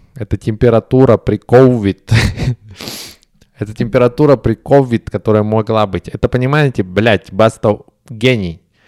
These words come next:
Он выпустил альбом сорок, потому что после его концерта, на котором он будет презентовать альбом сорок, у вас будет температура сорок.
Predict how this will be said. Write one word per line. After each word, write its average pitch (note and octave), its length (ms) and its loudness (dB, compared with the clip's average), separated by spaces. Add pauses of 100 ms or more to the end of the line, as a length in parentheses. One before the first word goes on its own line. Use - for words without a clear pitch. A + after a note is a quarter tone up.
(440)
Он A2+ 120 -4
выпустил B2+ 580 -4
альбом C3+ 360 -2
сорок, D3+ 580 2
потому A#2 320 -2
что - 120 -10
после B2 400 0
его A#2+ 200 0
концерта, A2+ 680 -2
на F#2 100 -2
котором G2 380 2
он F#2+ 60 -4
будет G2 200 0
презентовать G2+ 480 -2
альбом G2+ 280 -2
сорок, C3 360 0
у G#2+ 40 -4
вас A2+ 140 0
будет A2+ 200 -12
температура A#2 540 -4
сорок. A2 720 4